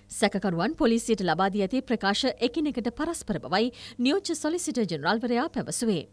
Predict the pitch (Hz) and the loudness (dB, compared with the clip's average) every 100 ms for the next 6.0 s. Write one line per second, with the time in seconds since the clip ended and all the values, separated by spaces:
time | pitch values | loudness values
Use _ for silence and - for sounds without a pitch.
0 | _ 180 190 190 196 247 170 208 277 226 | _ 0 2 4 4 4 4 2 2 0
1 | 196 202 202 139 131 208 240 - - - | -2 -2 -2 -2 -2 0 0 -2 -10 0
2 | 311 302 392 311 202 302 240 196 - 320 | 0 0 0 2 2 4 4 2 0 -2
3 | 294 208 220 277 - 220 208 226 214 240 | -2 0 0 0 2 2 4 2 2 2
4 | 208 220 240 320 294 185 190 214 220 240 | 2 2 0 -2 -4 -4 -4 -2 -2 0
5 | 185 226 220 180 175 - 330 285 214 185 | 0 0 0 0 -2 0 0 0 -2 0